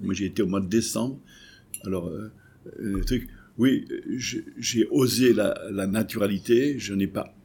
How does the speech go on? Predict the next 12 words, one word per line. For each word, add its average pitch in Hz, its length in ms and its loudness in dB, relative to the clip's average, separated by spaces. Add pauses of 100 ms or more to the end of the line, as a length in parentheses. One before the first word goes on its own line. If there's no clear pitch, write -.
osé, 120 640 2
euh, 110 320 -10
aller 107 160 0
jusqu'au 107 240 -2
vegan, 113 560 2
et 101 80 -4
je 92 140 -6
dis 90 120 -6
chapeau, - 460 -6 (100)
il 104 120 -2
a 98 40 0
osé. 101 440 -4